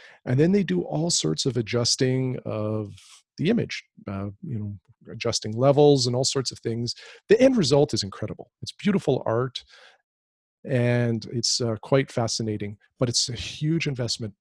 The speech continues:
of time. And then on top of that, they'll likely have specialized, uh, camera gear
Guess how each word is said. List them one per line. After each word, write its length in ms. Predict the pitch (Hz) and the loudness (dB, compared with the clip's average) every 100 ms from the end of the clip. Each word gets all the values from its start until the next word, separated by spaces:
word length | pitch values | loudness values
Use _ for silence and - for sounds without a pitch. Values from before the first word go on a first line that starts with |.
| - | -18
of 120 | 101 | -12
time. 400 | - 120 104 107 _ - - _ | -4 -4 -4 -10 _ -20 -20 _
And 160 | 131 143 | 2 6
then 100 | 147 | 6
on 120 | 139 | 4
top 280 | - 151 156 | 4 2 2
of 60 | 104 | -2
that, 220 | 90 85 _ _ _ - | -4 -6 _ _ _ -2
they'll 160 | 131 | 4
likely 340 | 131 139 - 135 | 4 4 0 -2
have 260 | 117 120 104 | 0 -2 -4
specialized, 920 | - 113 - 127 123 127 127 - - | -2 -2 0 2 4 4 2 0 -2
uh, 320 | 113 110 104 - | -2 0 -2 4
camera 340 | 131 120 110 | 4 6 2
gear 280 | 92 107 | 0 -4